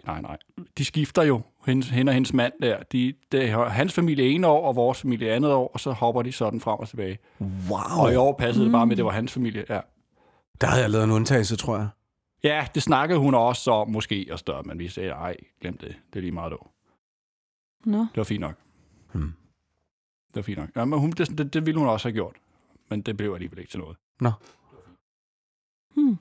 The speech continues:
Speaker 1: Vi var sammen nytårsaften i stedet for, ikke?
Speaker 2: Alle sammen, eller hvad?
Speaker 1: Ja.
Speaker 2: Okay. Jeg holdt jul med min datter.
Speaker 1: Ja, nå.
Speaker 2: Ja.
Speaker 1: Og det må være fedt, ikke?
Speaker 2: Jo.
Speaker 1: Jeg elsker, når der er børn til stede. Der var ikke nogen børn i år. Det var lidt mærkeligt.
Speaker 2: Ja.
Speaker 1: Så er der ikke så meget glæde. Og det er altid den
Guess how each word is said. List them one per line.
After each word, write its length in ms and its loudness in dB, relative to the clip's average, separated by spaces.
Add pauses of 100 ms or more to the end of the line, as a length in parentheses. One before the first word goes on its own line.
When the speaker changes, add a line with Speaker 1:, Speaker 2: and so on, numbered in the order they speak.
(140)
Speaker 1:
Vi 100 -2
var 60 4
sammen 320 0
nytårsaften 560 -2
i 40 -10
stedet 240 -12
for, 80 -10
ikke? 100 2
Speaker 2:
Alle 120 8
sammen, 340 0
eller 140 0
hvad? 120 0 (300)
Speaker 1:
Ja. 100 -8 (340)
Speaker 2:
Okay. 320 2 (1120)
Jeg 140 4
holdt 200 2
jul 180 2
med 120 2
min 160 0
datter. 260 0 (600)
Speaker 1:
Ja, 60 0 (260)
nå. 300 2 (140)
Speaker 2:
Ja. 100 2
Speaker 1:
Og 100 0
det 100 2
må 80 4
være 160 2
fedt, 300 -6 (220)
ikke? 400 -4
Speaker 2:
Jo. 60 6
Speaker 1:
Jeg 160 6
elsker, 240 -2
når 140 2
der 60 2
er 40 0
børn 320 -2
til 140 -8
stede. 220 -4
Der 80 -4
var 60 2
ikke 120 -2
nogen 120 -2
børn 300 2
i 60 0
år. 320 0
Det 100 2
var 120 2
lidt 200 -4
mærkeligt. 420 -4 (280)
Speaker 2:
Ja. 340 0 (260)
Speaker 1:
Så 80 -2
er 40 2
der 40 4
ikke 120 -2
så 60 -4
meget 240 0
glæde. 420 -2
Og 60 -6
det 60 2
er 40 2
altid 240 -2
den 100 -4